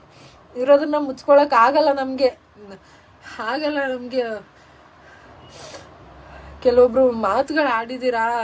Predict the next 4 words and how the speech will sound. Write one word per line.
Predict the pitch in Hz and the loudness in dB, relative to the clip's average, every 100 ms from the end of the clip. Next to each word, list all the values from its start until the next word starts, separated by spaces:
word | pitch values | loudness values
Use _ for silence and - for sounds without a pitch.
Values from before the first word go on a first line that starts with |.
| 214 - - - - - - - - - - - - - - - - 247 | -8 -12 -20 -20 -20 -20 -20 -20 -20 -20 -20 -20 -20 -20 -20 -20 -12 -4
ನಿಜವಾಗ್ಲೂ | 285 254 370 403 381 | -4 2 4 6 4
ಹೇಳಿ, | 359 294 302 359 | 4 2 2 0
ನಾನ್ | 320 254 294 | 0 0 0
ನಿಮ್ಗೆ | 285 277 | -2 2